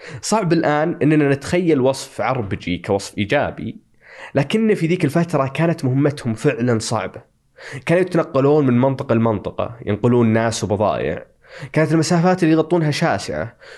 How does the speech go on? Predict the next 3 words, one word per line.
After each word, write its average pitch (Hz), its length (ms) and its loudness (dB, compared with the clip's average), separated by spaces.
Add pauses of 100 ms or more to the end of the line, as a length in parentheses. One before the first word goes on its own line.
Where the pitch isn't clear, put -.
(100)
والخطوط 175 760 0
صحراوية 131 760 2
متعبة، 110 680 -4